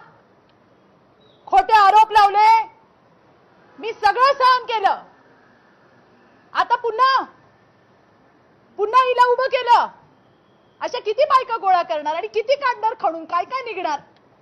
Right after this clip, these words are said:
माझी बदनामी करून झाली, माझी नावं शंभर लोकांबरोबर लावून झाली,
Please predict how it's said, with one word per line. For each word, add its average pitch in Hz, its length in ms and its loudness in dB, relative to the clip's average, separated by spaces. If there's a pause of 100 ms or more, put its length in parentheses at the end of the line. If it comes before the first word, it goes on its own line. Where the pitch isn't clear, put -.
(120)
माझी 392 260 0
बदनामी 440 420 0
करून 440 280 -8
झाली, 403 320 -2 (1000)
माझी 381 360 0
नावं 427 320 0
शंभर 427 320 0
लोकांबरोबर 427 640 -4
लावून 403 280 -2
झाली, 381 340 -2